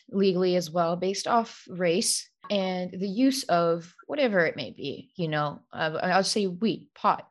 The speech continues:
the, even the slang of it. You know, if a white person is caught with weed, it's not too bad. And it really isn't. But if a black person is caught with weed, same amount, all that, it's really bad. And it really is really bad.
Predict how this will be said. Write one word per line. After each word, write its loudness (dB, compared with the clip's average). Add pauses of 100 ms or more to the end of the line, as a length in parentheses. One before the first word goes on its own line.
(160)
the, -6
even -2
the -2
slang -2
of -4
it. -18 (200)
You 0
know, 6
if 2
a 2
white 2
person -2
is -2
caught 2
with 2
weed, -2 (240)
it's 4
not -2
too -4
bad. -6 (300)
And 4
it 6
really 4
isn't. -8 (280)
But 6
if 0
a 2
black 4
person -2
is 0
caught 0
with -2
weed, -4 (120)
same 4
amount, 2 (180)
all 6
that, 2 (260)
it's -6
really 2
bad. -2 (220)
And 2
it -4
really 0
is -8
really -12
bad. -6